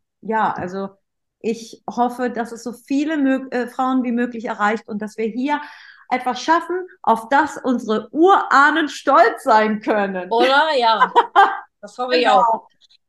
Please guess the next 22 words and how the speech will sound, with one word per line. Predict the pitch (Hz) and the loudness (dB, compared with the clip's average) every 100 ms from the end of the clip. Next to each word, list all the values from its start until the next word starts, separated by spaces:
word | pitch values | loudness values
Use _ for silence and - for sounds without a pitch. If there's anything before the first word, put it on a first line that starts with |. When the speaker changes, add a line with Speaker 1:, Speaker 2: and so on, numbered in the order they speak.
| _ - | _ -4
Speaker 1:
Genau. | 254 | 0
Speaker 2:
Ja, | 254 | 2
ach | 226 | 0
so, | 381 | 0
eine | 320 294 381 392 | 0 0 -2 0
Sache | 349 349 | -2 0
wollte | 311 320 | -2 -2
ich | |
noch | 302 - | -10 -4
kurz | 294 294 | -4 -2
sagen, | 277 285 294 247 | -2 0 0 0
weil, | 247 247 _ _ _ | 0 -2 _ _ _
äh, | - 247 233 | -2 0 0
auch | 269 | -2
nochmal | 294 277 | -2 -2
auf | - - | -4 -6
die | - | -6
Ahnen | 247 294 294 | -4 -4 -4
betreffend, | 262 262 254 233 | -6 -6 -6 2
weil | 240 277 | 2 2
es | |
jetzt | 285 | -6